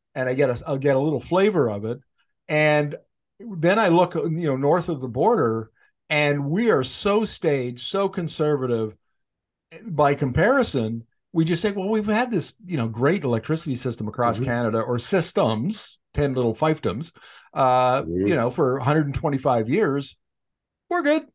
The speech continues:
Speaker 1: We're good. Whatever comes in the future, you know, we're gonna, we're gonna, we'll be, we'll be just fine." B C Hydro has got a lock on it. Manitoba Hydro, Quebec Hydro,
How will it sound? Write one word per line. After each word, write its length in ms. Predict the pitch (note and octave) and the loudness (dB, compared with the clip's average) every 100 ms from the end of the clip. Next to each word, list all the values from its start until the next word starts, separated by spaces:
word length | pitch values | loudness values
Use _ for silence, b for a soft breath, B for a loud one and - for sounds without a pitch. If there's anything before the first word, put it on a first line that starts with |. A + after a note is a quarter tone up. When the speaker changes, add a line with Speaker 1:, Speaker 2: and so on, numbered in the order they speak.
| _ _ _ _ _ _ D#4+ | _ _ _ _ _ _ -2
Speaker 1:
We're 140 | D#4+ | 2
good. 220 | C4 C4 | 4 4
Whatever 280 | B3+ B3+ B3 | 4 2 2
comes 320 | A#3 B3 A3 | 0 -2 -2
in 100 | A3 | -6
the 60 | A3 | -6
future, 440 | G#3+ G3 - G#3 | -4 -4 0 0
you 140 | G3 F3+ | 2 0
know, 200 | G3 F#3+ | 2 2
we're 180 | F#3 | 0
gonna, 180 | F#3 F#3+ | 0 -4
we're 160 | E3 E3+ | -4 -4
gonna, 160 | F#3 | -4
we'll 220 | F3+ E3 E3+ | -4 -4 -2
be, 200 | E3+ D#3+ | -4 -6
we'll 340 | E3+ E3+ G#3 G3 | 0 2 4 4
be 260 | D#3+ D#3 | 2 0
just 300 | C#3 C3+ B2+ | 0 -2 -2
fine." 260 | - A2 A2 | -2 -4 -4
B 180 | F#3 A3 | -6 -4
C 180 | - F#3+ | -2 0
Hydro 540 | D3+ E3+ E3 E3+ E3 b b b - | 4 4 4 2 2 b b b 2
has 260 | D3+ C#3+ | 4 4
got 300 | C#3 C#3 C#3 | 4 4 4
a 120 | C3 | 2
lock 460 | A#2 A2+ A#2 A2+ - | 0 0 0 0 -2
on 180 | F#2+ F#2+ | -10 -10
it. 100 | A#2+ | -4
Manitoba 480 | G3 G#3+ G3+ G#3 F3+ | 0 0 0 2 4
Hydro, 440 | F#3 F#3 F3 F3 | 6 4 2 0
Quebec 360 | E3+ F3 F3 - | 0 0 0 2
Hydro, 640 | E3 D#3+ D#3+ D#3 D3+ D3 | 0 2 0 0 -2 -4